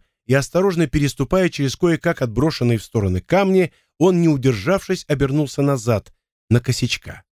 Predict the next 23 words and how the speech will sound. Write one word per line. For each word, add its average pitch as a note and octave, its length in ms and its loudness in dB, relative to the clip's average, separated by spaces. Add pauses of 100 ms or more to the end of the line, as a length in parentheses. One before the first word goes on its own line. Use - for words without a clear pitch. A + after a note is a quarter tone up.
(880)
Корабль, F3+ 460 2
лежавший D#3 560 0
носом D3+ 440 0
на C#3+ 80 2
прибрежных B2+ 640 -2
камнях, B2 560 0 (520)
светился D3+ 500 2
ровным F3+ 460 2
золотистым C#3 640 -2
светом, - 680 -2 (340)
вызвавшим D3 640 2
в B2 40 0
его G#2 240 0
памяти D#3 640 0 (240)
горечь A2+ 460 2
воспоминаний. F#2 800 -2 (920)
Точно E3+ 340 2
зная, D#3+ 320 0
что C#3 180 -4
прежде D3 400 0
в A2+ 40 -2
его A#2+ 240 0
приключениях D#3+ 800 0